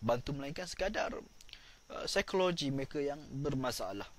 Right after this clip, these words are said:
<coughs> Dalam Quran banyak ayat sebegini. Ini merupakan <coughs> perumpamaan yang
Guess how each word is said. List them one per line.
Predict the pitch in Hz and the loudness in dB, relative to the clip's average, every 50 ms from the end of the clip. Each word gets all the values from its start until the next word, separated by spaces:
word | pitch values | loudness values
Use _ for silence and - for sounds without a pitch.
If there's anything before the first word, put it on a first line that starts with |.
| - - | -6 -4
<coughs> | - - - - - - - - - - - - - - - - - - - - - - - - - | -4 -4 -4 -8 -8 -6 -6 -4 -4 -4 -6 -8 -8 -10 -14 -16 -16 -16 -14 -14 -14 -16 -16 -10 0
Dalam | 156 156 165 175 - | 2 4 4 4 2
Quran | - 180 170 190 175 | 2 2 4 4 6
banyak | 160 151 147 143 120 | 6 6 6 6 2
ayat | 98 120 127 123 110 | 2 2 0 0 0
sebegini. | - 131 123 120 113 107 107 98 92 - - - - - - - - - - - - - - - - - - - - - - - - - - - - - - - - - - - - - - - - - - | -2 -2 -2 -2 -2 -2 -2 -4 -4 -8 -10 -12 -16 -18 -20 -20 -20 -18 -16 -16 -14 -14 -14 -16 -16 -16 -18 -18 -14 -12 -12 -10 -10 -12 -14 -14 -14 -14 -16 -16 -16 -16 -16 -16 -16 -16 -18 -16 -16 -6 0
Ini | 151 170 190 226 226 226 214 208 185 170 - - - - - - - - - - - - - - - - - - - 131 | 4 4 6 6 6 4 2 0 -4 -8 -14 -18 -20 -20 -20 -20 -20 -18 -18 -16 -16 -12 -10 -10 -10 -10 -12 -10 -6 -2
merupakan | 139 151 156 - - 170 160 - - 180 170 160 - | 0 0 0 0 0 0 0 2 4 4 4 4 2
<coughs> | - - - - - - - - - - - - - - - - - - - - - - - - - - - - - - - - - - - - - - - - - - - - - - - - - - - - - - - - - - - | 2 2 2 2 2 -4 -8 -10 -10 -12 -12 -12 -14 -16 -16 -18 -20 -20 -20 -20 -20 -20 -20 -20 -20 -20 -20 -20 -20 -20 -20 -20 -20 -20 -20 -20 -20 -20 -20 -20 -20 -20 -20 -20 -20 -20 -20 -20 -20 -20 -20 -20 -20 -20 -20 -16 -10 2 2
perumpamaan | 165 151 156 - 147 139 - 143 143 143 143 131 135 139 | 4 4 4 4 2 2 4 4 4 4 2 0 0 0
yang | 135 131 135 | 0 -2 -4